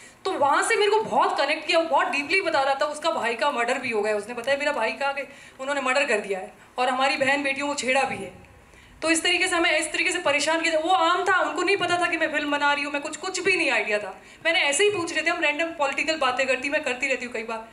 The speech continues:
तो वो बातें करते-करते उसने ऐसी चीज़ें मुझे बताई, तो मुझे लगा कि यार, ये कितनी बड़ी समस्या है, मतलब इस तरीके से घटना हो रही है,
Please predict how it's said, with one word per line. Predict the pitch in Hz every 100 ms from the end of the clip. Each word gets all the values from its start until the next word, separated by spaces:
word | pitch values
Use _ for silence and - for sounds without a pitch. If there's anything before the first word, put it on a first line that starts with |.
| - - - -
तो | 294 311
वो | 330 359
बातें | 359 294 311 370
करते-करते | 330 339 349 349
उसने | 320 320
ऐसी | 302 262 320
चीज़ें | 294 302
मुझे | 320 330
बताई, | 320 269 302
तो | 330
मुझे | 330 330
लगा | 320 330
कि | 339 339
यार, | 339
ये | 339
कितनी | 339 277 339
बड़ी | 339 302
समस्या | 339 320 320 311
है, | 277
मतलब | 269 262
इस | 285
तरीके | 311 311 339
से | 349
घटना | 262 247
हो | 294 240
रही | 294 262
है, | -